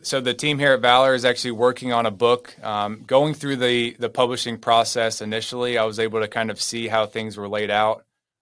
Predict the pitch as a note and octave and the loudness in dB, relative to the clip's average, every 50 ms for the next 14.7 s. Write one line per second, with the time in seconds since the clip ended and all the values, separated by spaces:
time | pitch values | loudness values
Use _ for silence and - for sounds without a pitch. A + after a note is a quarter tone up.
0 | _ - G2+ G2 G2 G2 G2+ B2 C#3 C#3 C#3+ C3+ B2 A2+ - B2+ A#2+ A#2+ A2+ A#2 | _ -8 -6 -6 -6 -6 -6 -6 -2 0 0 0 0 0 -2 -2 2 2 2 2
1 | A2+ A2+ A#2 A2 - A2+ A2 G#2+ G#2+ G#2+ G#2+ G#2+ - - - A2+ A2 - - A2 | 2 0 -2 -4 -2 -4 -4 -2 -2 -4 -6 -8 -12 -12 -12 -12 -10 -8 -8 -8
2 | G#2 F#2+ B2+ B2+ B2+ - A#2+ G#2+ - - B2 A#2 A#2 A2 - - A2+ A2 A#2 A#2+ | -6 -2 -4 -4 -2 -2 -6 -6 -4 -4 -4 -4 -4 -6 -6 -4 -2 -2 -2 -2
3 | A2+ A2 A2 G2 F#2+ A2 A2 A2 A2+ A2+ - - A#2 G2+ G2 G#2+ G#2 G#2 A2 A2 | -2 -4 -6 -4 -2 0 2 2 2 0 -2 -12 -12 -8 -4 -4 -2 -2 -2 -4
4 | A2 G2+ G#2+ G#2+ G#2+ G#2+ G#2 G#2 G#2 G2+ G2 - _ _ _ _ _ _ _ - | -4 -4 -4 -2 0 0 2 2 0 -2 -4 -8 _ _ _ _ _ _ _ -6
5 | B2+ A#2 - - A#2 A2 A2+ B2 B2 A#2 B2+ C3 B2 A2+ A2+ F#2+ G2+ G2+ G#2+ A2+ | -6 -6 -4 0 0 2 2 2 0 -2 -4 -4 -4 -4 -4 -2 0 2 2 2
6 | A2 B2 B2 B2 B2+ B2+ B2 - - B2+ B2+ C3 C3 B2+ B2 B2 - A2+ A2+ A2 | 0 -2 -6 -6 -6 -6 -8 -6 -4 0 2 2 2 2 0 -2 -6 -8 -6 -6
7 | A2 B2 B2+ B2 C3+ C3 A#2+ - - - - B2+ A#2+ A2+ - A#2 A2+ G#2 G2 G#2 | -6 -6 -6 -4 -6 -6 -8 -8 -12 -8 -6 -6 -6 -6 -6 -6 -4 -2 0 2
8 | G#2+ A2 A2 A2+ A2+ A2 A2 A2 A2 - A2 G2+ F#2 _ - - C3 B2+ - A#2 | 2 2 0 -2 -6 -8 -8 -10 -14 -14 -14 -14 -14 _ -8 -8 -6 -6 -4 -4
9 | A2 G#2+ G#2 G#2+ G#2+ G#2 G#2 G#2 G#2 G#2+ G#2+ G#2+ G#2 G#2+ G#2 G#2 - - G#2 - | -4 -2 -2 -2 -2 -2 -4 -4 -4 -2 -2 -2 -4 -4 -8 -6 -8 -10 -10 -12
10 | - - B2 A#2+ A2+ G#2+ G#2 G2+ _ _ _ _ _ _ _ _ - A2 G#2+ A2+ | -10 -6 -4 -2 0 -2 -2 -4 _ _ _ _ _ _ _ _ -12 -10 -4 -2
11 | C3 B2+ A#2+ A#2 A2+ A2 G2 F#2+ A#2+ A#2 A2+ A2 - - A2+ A2 G#2+ G#2+ - - | -2 0 0 0 -2 -2 -2 -2 -2 -2 0 -2 -6 -6 -2 0 0 0 -2 -2
12 | - A2+ A2+ G#2 G#2+ G#2 G#2 G2+ G#2+ G#2+ G#2+ G#2+ G#2+ G#2 G#2 G#2 G#2 - - G2+ | -4 -4 -4 -4 -4 -4 -4 -4 -4 -6 -6 -6 -6 -6 -6 -6 -6 -10 -10 -8
13 | G2+ G2+ G2 - G2+ G2 F#2+ G2+ G2+ G2+ - - G2 - - G#2 G2+ G2+ G2+ G#2 | -8 -8 -8 -10 -12 -10 -8 -8 -8 -8 -10 -12 -12 -14 -12 -10 -8 -8 -8 -10
14 | G2 F#2+ F#2 G#2 G2+ G2+ - - G#2 G2+ G2+ F#2+ - - | -12 -10 -10 -10 -10 -10 -10 -12 -12 -12 -12 -12 -14 -18